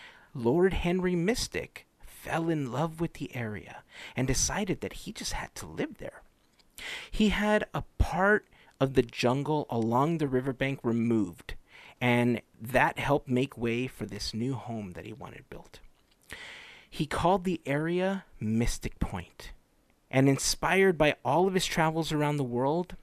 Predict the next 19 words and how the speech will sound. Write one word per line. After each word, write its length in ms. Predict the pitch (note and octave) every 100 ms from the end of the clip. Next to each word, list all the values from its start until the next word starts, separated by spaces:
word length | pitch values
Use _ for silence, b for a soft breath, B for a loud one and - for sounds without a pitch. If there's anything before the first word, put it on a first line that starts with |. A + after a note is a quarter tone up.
| _ _
his 320 | - C3+ A#2
largely 580 | A#2 C3 E3+ D#3 E3 F3
Victorian-style 1160 | D#3 - - C#3+ C#3+ D#3 D3+ C#3 - C#3 C#3
home 440 | B2+ A#2+ B2+ C3 D3+ B B B
would 100 | C3+
also 400 | - - E3 -
be 200 | C#3 D3
adorned 460 | C#3 - B2+ C3 C3
with 160 | C3+ -
elements 460 | G#2+ C3 C#3 C3 C3+
of 120 | B2
architecture 640 | - B2 C3 - B2 - C3
from 240 | - B2
locations 840 | A#2 A2 - A#2+ A#2+ - A#2 A#2
that 160 | - A2
he's 200 | - A#2
seen 300 | - A#2+ A#2
in 160 | G2+ F2+
Russia 640 | A2+ A#2+ - A#2 A2+ A2+